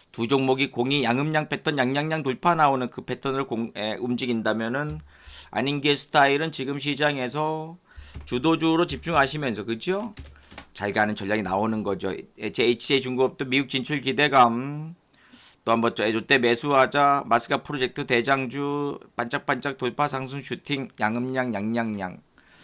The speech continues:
돌파 상승. 그래서 강력하게 올라가는 종목들이 올라가기 때문에 현재 시장에서는 철저하게 가는 말에 집중하시면서, 올라가는 종목들 집중하시면서 계좌 상승 잘 만들어가시면 좋습니다.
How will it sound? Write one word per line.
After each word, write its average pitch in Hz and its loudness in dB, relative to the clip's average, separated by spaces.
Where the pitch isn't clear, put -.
돌파 107 0
상승. 107 -4
그래서 98 -10
강력하게 156 -2
올라가는 143 2
종목들이 135 -4
올라가기 127 -2
때문에 127 -4
현재 156 2
시장에서는 147 6
철저하게 156 4
가는 120 2
말에 120 4
집중하시면서, 113 0
올라가는 113 2
종목들 101 -8
집중하시면서 107 -2
계좌 110 -4
상승 110 -6
잘 110 -2
만들어가시면 104 0
좋습니다. 107 -4